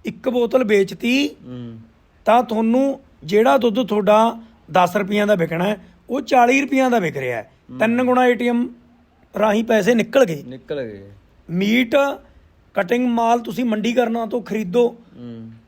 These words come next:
Speaker 1: ਵੈਸੇ ਤਾਂ ਤੁਹਾਡੇ ਦੁਕਾ-, ਕਟਿੰਗ ਵਾਲੇ ਬਥੇਰੇ ਦੇ ਕੇ ਜਾਣਗੇ, ਤੁਸੀਂ ਮਾਲ ਚੰਗਾ ਪੂਰਾ ਸਫਾਈ ਵਾਲਾ ਕੰਮ ਕਰਕੇ ਮੀਟ ਪੈਕ ਕਰੋ।
Speaker 2: ਹੂੰ।
Speaker 1: ਪੰਜ ਸੌ ਰੁਪਈਏ, ਛੇ ਸੌ ਰੁਪਈਏ ਕਿਲੋ ਮੀਟ ਵੇਚੋ,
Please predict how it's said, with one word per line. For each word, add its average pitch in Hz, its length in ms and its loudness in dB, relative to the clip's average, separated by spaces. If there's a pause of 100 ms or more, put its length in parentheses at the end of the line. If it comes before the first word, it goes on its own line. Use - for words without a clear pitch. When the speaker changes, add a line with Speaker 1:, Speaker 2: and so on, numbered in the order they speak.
(160)
Speaker 1:
ਵੈਸੇ 185 220 2
ਤਾਂ 254 80 2
ਤੁਹਾਡੇ 240 280 -2
ਦੁਕਾ-, 240 640 -8
ਕਟਿੰਗ 220 240 0
ਵਾਲੇ 240 160 2
ਬਥੇਰੇ 254 260 2
ਦੇ 220 180 4
ਕੇ 240 120 2
ਜਾਣਗੇ, 240 280 -2
ਤੁਸੀਂ 226 200 -4
ਮਾਲ 226 340 0 (580)
ਚੰਗਾ 233 320 0 (260)
ਪੂਰਾ 269 240 2
ਸਫਾਈ 214 400 0
ਵਾਲਾ 226 140 2
ਕੰਮ 220 200 0
ਕਰਕੇ 226 280 -2
ਮੀਟ 220 220 -2
ਪੈਕ 208 300 2
ਕਰੋ। 170 220 -4
Speaker 2:
ਹੂੰ। - 560 -18
Speaker 1:
ਪੰਜ 214 200 0
ਸੌ 247 180 2
ਰੁਪਈਏ, 247 280 2
ਛੇ 226 180 2
ਸੌ 226 140 2
ਰੁਪਈਏ 226 200 -2
ਕਿਲੋ 226 240 2
ਮੀਟ 220 240 0
ਵੇਚੋ, 202 580 0